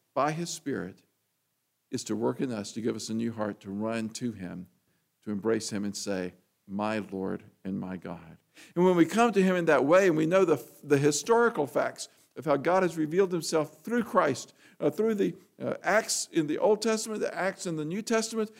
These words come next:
that he did in history through the word written for us, given through the prophets and the apostles, then we begin to see God's hand at work in all sorts of things. We begin to understand that God is sovereign over every detail of our lives. We know that we should be responsible about,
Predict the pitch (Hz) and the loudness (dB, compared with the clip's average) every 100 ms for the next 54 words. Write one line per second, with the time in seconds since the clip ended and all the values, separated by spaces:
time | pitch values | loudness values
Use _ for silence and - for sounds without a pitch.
0 | - _ 139 135 131 208 208 190 214 - | -20 _ 2 4 6 8 8 6 2 0
1 | 220 208 208 180 156 147 202 220 170 180 | -4 -4 -4 0 0 4 6 6 4 4
2 | 208 190 202 202 202 - 139 170 165 156 | 2 0 0 2 0 -4 -4 -4 -4 -4
3 | 147 110 123 - 165 185 196 185 170 147 | -4 -2 -6 -4 0 0 -2 -6 -8 -8
4 | 139 160 180 180 202 196 - - _ _ | -6 -4 -6 -6 -14 -16 -20 -20 _ _
5 | _ _ _ - - 196 285 208 165 165 | _ _ _ -16 2 4 4 4 4 4
6 | 156 - 170 160 170 160 175 170 170 170 | 2 2 2 0 -4 -4 -6 -6 -8 -8
7 | 180 185 185 - 208 214 214 214 - 269 | -10 -10 -14 -16 -16 -14 -14 -14 -14 -14
8 | 294 - 151 - 117 92 - - _ _ | -14 -12 -14 -10 -10 -10 -14 -20 _ _
9 | _ _ _ 196 233 254 220 226 220 208 | _ _ _ -2 2 2 2 2 0 -2
10 | 208 220 208 220 220 214 - 233 226 220 | -4 -4 -2 -2 -2 -2 -4 -4 -2 -2
11 | 208 214 214 214 202 208 208 196 180 175 | -2 0 0 0 -4 -6 -4 -4 -4 -4
12 | 175 214 254 226 - _ _ _ _ _ | -4 -6 -10 -14 -20 _ _ _ _ _
13 | _ - - 185 185 220 233 208 202 190 | _ -20 -2 2 6 6 4 0 -4 -4
14 | 185 175 - 196 208 233 202 180 175 | -4 -4 -2 -2 -2 -2 2 2 0